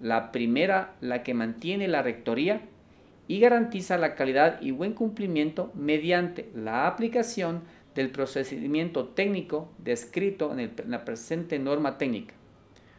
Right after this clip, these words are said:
cuya finalidad es contribuir a la garantía de los derechos ciudadanos a través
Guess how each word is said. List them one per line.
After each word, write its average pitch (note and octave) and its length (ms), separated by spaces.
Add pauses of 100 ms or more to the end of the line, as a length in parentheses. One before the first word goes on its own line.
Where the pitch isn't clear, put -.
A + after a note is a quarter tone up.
(240)
cuya G2 280
finalidad G#3 720 (100)
es - 340
contribuir G#3+ 760 (340)
a B2 100
la A2+ 160
garantía A2+ 520
de E3 60
los C3 140
derechos D3 380
ciudadanos E3+ 500 (140)
a B3+ 160
través F#3 400